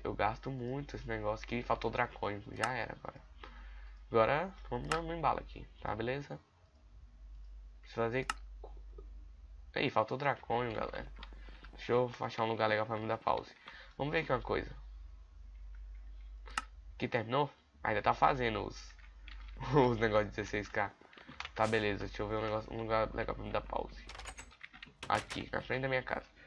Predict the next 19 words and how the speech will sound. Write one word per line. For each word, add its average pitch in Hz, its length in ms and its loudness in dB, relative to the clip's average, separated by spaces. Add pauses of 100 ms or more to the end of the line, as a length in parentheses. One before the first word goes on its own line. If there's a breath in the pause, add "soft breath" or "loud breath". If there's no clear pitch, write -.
(160 loud breath)
Galera, 139 240 12
eu - 20 8
vou 131 100 8
lá 123 60 12
pegar 117 220 8
mais 147 440 6
dracônio 123 560 10
ainda, 123 320 4
que 139 60 -2
eu 127 40 2
não 117 60 0
sabia 110 260 6
que - 80 -6
ia - 40 -10
gastar 110 300 6
tanto. 131 400 0
E 151 140 4
já 131 200 4
volto. 123 400 2